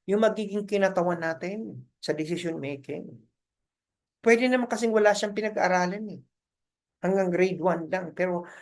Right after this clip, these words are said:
talagang tapat na pagsisilbihan tayo.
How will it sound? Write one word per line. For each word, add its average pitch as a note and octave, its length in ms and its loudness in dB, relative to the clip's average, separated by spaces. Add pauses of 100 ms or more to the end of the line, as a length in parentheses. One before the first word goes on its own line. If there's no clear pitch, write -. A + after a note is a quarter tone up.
(260)
talagang G3+ 420 2
tapat G3+ 320 0
na F#3+ 160 -4
pagsisilbihan F3+ 800 -2
tayo. F3 560 -6